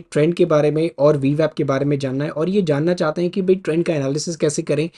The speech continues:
Now, ट्रेंड के बारे में अगर आप जानना या सीखना, समझना चाहते हो तो ट्रेंड अपने आप में एक संपूर्ण नहीं है। Trend is completely dependent on a time frame। देखो, अगर आप यहाँ पे, अ, इंट्राडे ट्रेडिंग करना चाहते हो तो obviously आप पाँच मिनट का टाइम फ्रेम आप चेक करोगे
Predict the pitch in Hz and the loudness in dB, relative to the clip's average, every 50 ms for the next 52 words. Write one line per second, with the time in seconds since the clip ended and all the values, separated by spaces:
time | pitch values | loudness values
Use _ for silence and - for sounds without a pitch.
0 | - - - - _ - 180 190 190 - 185 202 240 254 285 269 233 226 214 220 | -20 -20 -20 -14 _ 4 4 6 6 6 4 4 4 2 0 2 4 4 4 4
1 | 220 226 214 190 202 202 196 185 170 151 147 151 165 175 180 180 180 175 160 - | 4 4 4 4 4 4 2 2 2 2 2 2 2 4 4 4 4 2 0 -2
2 | 160 151 175 175 165 - 156 151 160 156 165 160 156 156 156 151 - 175 180 190 | -6 -2 -2 -2 0 0 0 0 0 -2 -2 -4 -2 -2 -2 -2 -2 -2 -2 -2
3 | 196 180 - 180 185 208 214 - 160 - 208 202 202 190 180 170 - - 175 175 | -2 0 0 0 0 0 0 0 -2 -2 0 0 0 2 0 0 0 0 0 0
4 | 190 180 175 175 175 - 185 160 165 - 175 160 151 135 131 143 156 160 139 139 | 0 0 0 -2 -2 -2 -4 -4 -4 -4 -4 -2 0 0 0 0 0 0 -2 -2
5 | 123 127 - - - - _ - 190 196 214 220 202 214 214 214 - 190 180 185 | -4 -6 -10 -20 -20 -20 _ 0 2 2 4 8 8 6 6 6 2 2 2 2
6 | 180 202 202 208 202 - 214 214 214 180 151 151 156 - 180 180 185 185 196 202 | 0 0 -2 -2 -2 0 0 0 0 2 0 -4 -2 0 -2 0 0 2 0 0
7 | 202 - - 147 165 170 180 180 180 180 147 151 165 170 - 170 147 127 139 139 | -2 -4 -6 -4 0 2 0 0 0 -2 -4 -2 -2 -2 0 0 0 0 0 2
8 | 156 196 208 - 175 143 - - 170 180 202 196 - 156 180 190 - 185 165 170 | 2 4 6 6 6 6 4 2 2 2 2 2 2 0 0 0 0 -2 -2 -2
9 | 185 180 180 165 175 190 - _ _ - 160 160 160 156 - 165 175 180 208 202 | -2 -2 0 -2 -2 -2 -4 _ _ -6 0 0 0 0 0 -2 -2 0 2 2
10 | 196 202 202 196 185 175 185 190 185 185 170 175 180 175 180 170 165 180 185 190 | 2 2 2 2 4 4 4 2 2 0 2 2 0 2 0 0 2 0 0 -2
11 | 196 196 160 147 160 180 180 - 196 185 180 180 - 160 156 175 175 - 170 160 | -2 -2 -2 2 2 2 2 4 2 0 0 0 0 0 0 0 -2 -4 -6 -6
12 | - - 170 165 - 151 156 170 - 175 175 185 180 143 147 - - 160 151 - | -4 -4 -4 -2 -2 -4 -4 -4 -2 0 0 0 0 -4 -6 -4 -2 -4 -4 0
13 | - 143 143 135 127 131 135 | 0 2 2 2 0 -2 -4